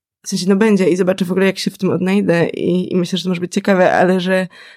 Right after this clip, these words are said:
naturalne jest pójście do przodu. Em, to bardziej, co jest teraz moje do zrobienia, to pytanie. No i też jakby, em, jestem mocno z tym, że jutro będę, mm, prowadziła takie spotkanie właśnie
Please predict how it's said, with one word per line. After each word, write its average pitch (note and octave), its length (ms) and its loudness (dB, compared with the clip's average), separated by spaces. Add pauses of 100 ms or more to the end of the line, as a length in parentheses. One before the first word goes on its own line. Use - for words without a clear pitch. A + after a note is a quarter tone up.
naturalne G3+ 500 4
jest G3 200 -2
pójście G3+ 280 2
do F#3 100 0
przodu. F3 540 2 (760)
Em, F3 760 -2
to F3+ 920 -2
bardziej, F#3 560 -2
co - 140 -4
jest G3 160 -4
teraz G3 180 -2
moje G3 200 4
do G3+ 80 2
zrobienia, G3 500 2
to F#3+ 140 -4
pytanie. F3+ 480 -6 (420)
No G3 80 0
i G3 60 4
też G3 220 0
jakby, G3 240 0 (1400)
em, F#3 580 -2
jestem G3+ 300 2
mocno G3+ 280 2
z - 60 -10
tym, F#3 180 0
że F3+ 180 -2
jutro F3 260 -2
będę, F#3 360 0 (720)
mm, F#3+ 440 2
prowadziła F#3+ 420 2
takie F#3+ 180 -2
spotkanie F#3+ 600 0
właśnie F#3+ 520 -2